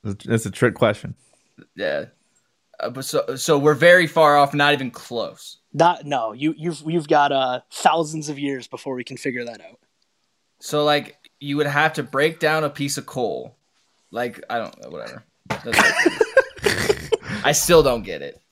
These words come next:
Speaker 2: I still
Speaker 1: You,
Speaker 2: don't
Speaker 1: you
Speaker 2: get
Speaker 1: can
Speaker 2: it.
Speaker 1: try as li-, listen, if this guy can't convince you that it's not gonna happen, then I don't know what you wanna hear.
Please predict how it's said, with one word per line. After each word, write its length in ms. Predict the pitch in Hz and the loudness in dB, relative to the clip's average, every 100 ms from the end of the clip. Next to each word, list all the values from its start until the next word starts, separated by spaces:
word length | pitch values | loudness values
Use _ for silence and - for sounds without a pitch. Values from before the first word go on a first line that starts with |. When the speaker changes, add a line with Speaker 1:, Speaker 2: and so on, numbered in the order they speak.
| - | -8
Speaker 2:
I 100 | 120 | -8
still 260 | - 139 | -6 2
Speaker 1:
You, 120 | 135 143 | 4 4
Speaker 2:
don't 160 | 127 | 4
Speaker 1:
you 120 | 139 | 2
Speaker 2:
get 40 | 139 | 2
Speaker 1:
can 180 | 139 131 | 0 0
Speaker 2:
it. 100 | 127 | -2
Speaker 1:
try 260 | - 143 139 | 2 4 4
as 120 | 131 | 2
li-, 180 | - 120 | 0 0
listen, 400 | 127 - - - | 0 0 -4 -4
if 400 | - 123 - - 131 | 2 4 4 -2 0
this 320 | 139 214 - | 2 2 2
guy 260 | 160 127 | 2 2
can't 300 | 131 143 120 | 4 4 2
convince 480 | - 117 117 127 - | 2 4 4 4 2
you 80 | 107 | 2
that 140 | 98 98 | 4 4
it's 140 | - | 4
not 180 | 107 98 | 2 4
gonna 140 | 101 | 2
happen, 320 | 98 95 92 | 4 2 2
then 120 | 95 95 | 2 2
I 120 | 107 | 2
don't 140 | 107 101 | 4 4
know 120 | 98 | 4
what 180 | 92 - | 4 2
you 80 | 82 | -4
wanna 180 | 76 | -4
hear. 200 | 82 - | -6 -10